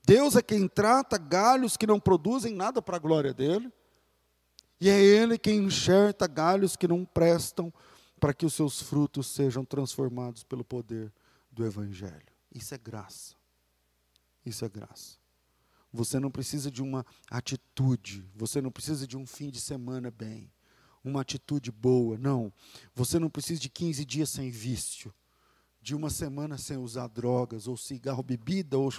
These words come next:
palavrão, sei lá o quê. Porque as coisas, com muito esforço, coisas como essa, com muito esforço você consegue. Com muito esforço você consegue ficar quinze dias sem usar droga, ou sem xingar palavrão, ou sem bater na sua esposa, ou seu,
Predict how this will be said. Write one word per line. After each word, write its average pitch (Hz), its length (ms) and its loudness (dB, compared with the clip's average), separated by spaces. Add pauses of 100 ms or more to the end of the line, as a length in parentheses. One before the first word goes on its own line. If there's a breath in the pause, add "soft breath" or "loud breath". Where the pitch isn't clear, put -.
(120)
palavrão, 151 500 -2
sei 196 160 0
lá 196 80 2
o 175 80 0
quê. 185 200 0 (520 loud breath)
Porque 196 280 4
as 135 260 0
coisas, 165 600 -2
com 220 140 -4
muito 254 360 -4
esforço, - 580 -8
coisas 220 380 -2
como 139 200 -8
essa, 160 200 -8
com - 100 -10
muito 254 220 -6
esforço 247 360 -12
você 254 140 -12
consegue. 220 500 -16 (1000)
Com 311 100 -10
muito 349 260 -8
esforço 214 360 -8
você - 80 -14
consegue 349 320 -14
ficar 165 180 -12
quinze 160 340 -4
dias 139 200 -6
sem 143 120 -10
usar 127 220 -10
droga, 120 420 -14 (600)
ou 139 80 -6
sem 139 200 -4
xingar 123 460 -8
palavrão, 113 460 -14
ou 135 80 -12
sem 131 180 -10
bater 120 400 -8
na 113 80 -14
sua 110 180 -10
esposa, 113 540 -6
ou 95 80 -12
seu, - 240 -12